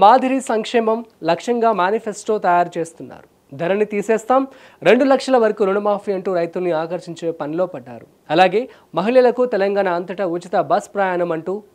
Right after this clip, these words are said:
మహిళలను కూడా ఆకర్షిస్తున్నారు. కాంగ్రెస్ హైకమాండ్లోని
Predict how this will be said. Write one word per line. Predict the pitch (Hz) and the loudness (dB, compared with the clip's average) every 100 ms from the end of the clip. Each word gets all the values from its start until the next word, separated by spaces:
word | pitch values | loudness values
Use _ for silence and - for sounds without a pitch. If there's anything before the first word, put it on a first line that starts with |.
| 151 | -6
మహిళలను | 170 202 196 185 185 | -4 -2 -2 -4 -4
కూడా | 175 156 | -2 -2
ఆకర్షిస్తున్నారు. | 160 175 160 - 139 123 - _ - _ 175 | -2 -10 -12 -18 -20 -20 -20 _ -20 _ 2
కాంగ్రెస్ | 214 240 247 190 | 4 2 0 0
హైకమాండ్లోని | 202 220 226 214 196 196 | 0 2 -2 -2 -2 -4